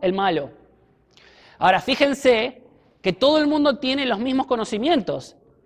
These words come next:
Él es un Jedi, él tiene los conocimientos de Jedi. Todo el mundo tiene los mismos conocimientos. El tema es cómo se aplica, en cómo los usan. Entonces tenemos el bueno que hace las cosas bien para mejorar la sociedad, el malo que utiliza los mismos conocimientos, lo mismo,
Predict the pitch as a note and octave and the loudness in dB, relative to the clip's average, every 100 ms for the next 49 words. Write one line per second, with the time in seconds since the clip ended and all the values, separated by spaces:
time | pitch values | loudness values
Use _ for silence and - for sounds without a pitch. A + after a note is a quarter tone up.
0 | - A3 C4+ B3+ A3+ G#3+ F#3+ F3+ E3 F3+ | -4 2 4 4 0 -4 0 0 0 -2
1 | G3 A#3+ C4 C4 A#3 - G#3 F#3+ G3+ F#3 | 0 0 0 -4 -4 -4 -6 -6 -4 -2
2 | E3 D#3 C#3 C3+ - - _ A3+ D4+ D#4 | -4 -4 -6 -8 -14 -20 _ 0 2 2
3 | D4+ D4 C4 C4 A#3+ C#4 B3+ B3+ A3+ G#3+ | 0 -2 -4 -4 -4 -2 -4 -4 -6 -6
4 | G3 D#3+ D3 B2+ - _ - F#3 F#3 C4+ | -6 -8 -10 -16 -20 _ -8 -4 -2 0
5 | B3 C4+ C#4+ - - - C#4 D4 C#4 A#3+ | 0 -2 -4 -10 -12 -4 -2 0 2 2
6 | - D#4 B3+ C#3 B2+ - - F3+ F#3 - | 2 -4 -4 -8 -8 -16 -8 -6 -6 -4
7 | C4+ C#4+ C4 - C#4 C#4 - D#3+ C#3 C3 | -2 0 0 -2 -4 -4 -4 -6 -6 -14
8 | _ _ _ _ - F3 F#3 G3+ F#3+ E3 | _ _ _ _ -8 -4 -2 -2 0 0
9 | F3 A#3+ C#4 B3+ A#3 - G3 - G#3 F#3 | 2 0 0 -4 -4 -2 -4 -4 -4 -4
10 | D#3+ F3+ A3 F#3 D#3+ D3+ D#3 F#3 G3+ G3+ | -2 -2 0 0 -2 -4 -4 -2 -2 -4
11 | F3 F3+ G#3 - D#3+ D#3+ G3+ A#3+ F3+ F#3 | 0 2 2 0 -6 -2 0 2 2 0
12 | F#3 - - _ D#3+ D#3 F#3+ F#3 F#3 F3+ | -2 -18 -20 _ -6 -4 -4 0 2 2
13 | - - C#3+ F3+ C4 A#3 C4+ - A3 F#3+ | -4 -6 -4 0 -2 0 -2 0 -2 -2
14 | G3+ G#3 G3 E3+ C#3 C3+ - D3+ D#3+ G#3+ | -4 -2 -2 -4 -6 -12 -12 -6 -2 0
15 | C4 A#3+ G#3+ A#3 - | 0 -2 0 -2 -4